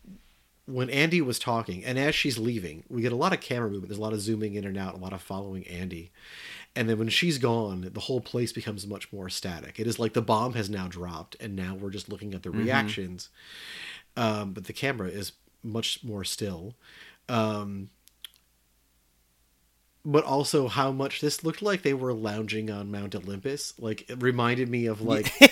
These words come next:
Speaker 2: <laughs>
Speaker 1: like, old, like, uh, peplum movies, uh, s-, uh, sword and sandal movies,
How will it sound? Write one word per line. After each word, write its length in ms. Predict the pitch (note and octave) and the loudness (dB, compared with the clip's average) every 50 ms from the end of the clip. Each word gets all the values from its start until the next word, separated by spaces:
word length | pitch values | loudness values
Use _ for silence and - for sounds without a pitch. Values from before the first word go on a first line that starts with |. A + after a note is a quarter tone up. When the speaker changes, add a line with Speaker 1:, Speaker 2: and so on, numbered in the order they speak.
| - - - - - | 12 10 8 8 6
Speaker 2:
<laughs> 200 | - - - - | 0 -16 -10 0
Speaker 1:
like, 260 | C3 C3 B2+ A#2+ - - - | 2 4 4 4 2 -2 -2
old, 400 | B2+ B2 B2 B2 B2 A#2 A2+ A2+ - _ - A2 | 0 2 2 2 2 0 -2 -8 -12 _ -12 -6
like, 220 | A2+ A2 G2 - | -6 -6 -4 -4
uh, 320 | G#2+ G2+ G2 G2 G2 G2 F#2+ - _ _ _ _ _ _ _ _ _ - - - | -4 -4 -4 -4 -6 -8 -10 -12 _ _ _ _ _ _ _ _ _ -20 -10 -4
peplum 340 | - D3+ - - B2+ A#2 | -2 -2 -2 -2 -2 0
movies, 340 | A#2 A#2 A2 G#2 G#2+ G2 F#2 - | 0 0 0 0 -2 -4 -6 -8
uh, 140 | - B2 A2 A2 | -8 -6 -6 -6
s-, 240 | A2 - - - - | -6 -8 -10 -10 -10
uh, 100 | C3+ A#2 | -10 -10
sword 480 | - - - - A#2 - C#3+ C3+ C3 | -10 -12 -16 -14 -6 -2 0 2 2
and 80 | A#2 A2 | 0 0
sandal 260 | - B2+ A#2+ A2+ A2 | 0 2 2 2 2
movies, 420 | A2 G#2+ F#2+ G2+ G2 F#2+ F#2 - | 2 0 -2 -2 -4 -6 -6 -8